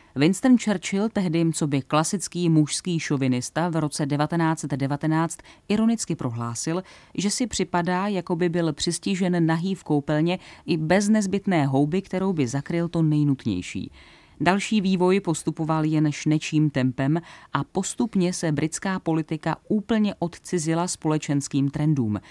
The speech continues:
Vítězství Thatcherové v roce devatenáct set sedmdesát devět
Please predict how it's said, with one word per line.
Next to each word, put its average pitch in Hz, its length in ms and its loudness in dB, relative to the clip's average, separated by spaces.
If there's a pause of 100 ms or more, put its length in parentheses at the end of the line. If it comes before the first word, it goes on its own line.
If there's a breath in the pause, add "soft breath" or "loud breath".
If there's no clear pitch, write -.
(460 loud breath)
Vítězství 202 600 0
Thatcherové 170 600 -2
v 165 40 -2
roce 156 300 -2
devatenáct 160 520 -2
set 147 140 -6
sedmdesát 160 640 -2
devět 139 400 -2